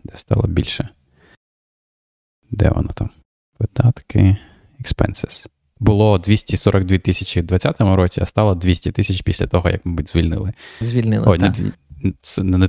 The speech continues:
Speaker 1: не тисяч, це, типу, в тисячах тисяч, тобто мільйонів, да,
Speaker 2: Тисячі
Speaker 1: двісті сорок два мільйони,
Speaker 2: мільйонів,
Speaker 1: я так розумію.
Speaker 2: Двісті сорок два мільйони, ага. А, і що цікаво, це те, що якщо подивитися, да, їх, е, звітність і доходність, то там можна розподілити оці, е, джерела надходжень,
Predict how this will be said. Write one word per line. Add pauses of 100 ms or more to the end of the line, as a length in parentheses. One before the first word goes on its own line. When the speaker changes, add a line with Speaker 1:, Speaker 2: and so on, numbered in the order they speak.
Speaker 1:
не
тисяч,
це,
типу,
в
тисячах
тисяч,
тобто
мільйонів,
да,
Speaker 2:
Тисячі
Speaker 1:
двісті
сорок
два
мільйони,
Speaker 2:
мільйонів,
Speaker 1:
я
так
розумію.
Speaker 2:
Двісті
сорок
два
мільйони,
ага. (1000)
А,
і
що
цікаво,
це (140)
те,
що (460)
якщо
подивитися,
да,
їх,
е,
звітність
і
доходність,
то
там
можна
розподілити
оці,
е,
джерела
надходжень,